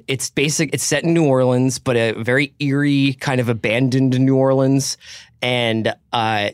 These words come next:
it's about these two teenagers in high school or high school age who discover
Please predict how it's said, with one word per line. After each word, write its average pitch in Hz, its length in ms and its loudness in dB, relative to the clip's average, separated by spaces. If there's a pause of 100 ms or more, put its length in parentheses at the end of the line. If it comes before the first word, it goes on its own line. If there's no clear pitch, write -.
it's 127 180 -4
about 123 240 -4
these 123 160 -4
two 151 140 -4
teenagers 135 520 0
in 120 120 0
high 143 120 0
school 120 480 0
or 104 320 -4
high 135 140 -2
school 123 220 -2
age 113 380 -2 (300)
who 135 240 0
discover 127 880 0